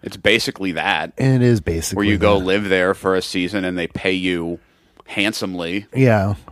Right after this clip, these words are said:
Speaker 2: But I don't wanna work on a boat. I wanna work on the land.
Speaker 1: No,
Speaker 2: But
Speaker 1: you, you can work in the fishery. You don't have to go
Speaker 2: Oh.
Speaker 1: and work on the boat.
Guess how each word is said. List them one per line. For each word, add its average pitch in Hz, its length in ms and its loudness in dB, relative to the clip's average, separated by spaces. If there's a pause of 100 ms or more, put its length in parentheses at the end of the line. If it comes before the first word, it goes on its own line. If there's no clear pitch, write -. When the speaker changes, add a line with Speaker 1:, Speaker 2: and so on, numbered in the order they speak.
(260)
Speaker 2:
But 160 240 6
I - 40 4
don't 170 100 6
wanna 147 120 8
work 120 160 6
on 117 80 2
a 107 60 2
boat. 92 140 2
I 87 40 0
wanna 120 160 2
work 127 160 4
on 117 80 2
the 104 60 0
land. 80 420 -4 (320)
Speaker 1:
No, - 120 6
Speaker 2:
But 117 120 6
Speaker 1:
you, 147 120 2
you 147 120 0
can 131 180 -2
work 147 320 2
in 135 180 2
the 104 80 0
fishery. 98 480 -2
You 87 120 -4
don't 98 280 -2
have 107 260 0
to 101 60 -4
go 98 240 6
Speaker 2:
Oh. 92 40 0
Speaker 1:
and 90 160 -2
work 92 220 2
on 92 220 -2
the 71 60 -8
boat. 95 360 0